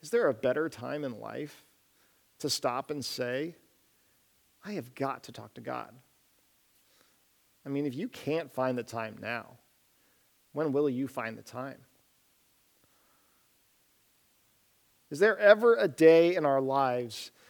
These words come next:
uh, that we needed to begin with Scripture more than tomorrow? Is there ever a day in our lives that we needed to begin with prayer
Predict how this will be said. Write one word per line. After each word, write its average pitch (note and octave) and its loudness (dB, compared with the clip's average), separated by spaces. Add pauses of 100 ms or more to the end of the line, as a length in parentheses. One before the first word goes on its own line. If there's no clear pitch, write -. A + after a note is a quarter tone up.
(260)
uh, C3 -14
that D#3 0
we E3 2
needed D#3 0
to D3 -4
begin C3+ -2
with B2 -6
Scripture - -8
more A#2+ -10 (300)
than C3 -6
tomorrow? A#2+ -12 (2250)
Is B2 -12
there E3+ 2
ever F3 4
a D3+ 0
day D3+ 4
in D3+ 0
our C#3 0
lives C3+ 0
that C3+ -2
we C#3 -6
needed C3+ -6
to C3 -12
begin C3 -8
with A#2 -14
prayer B2 -8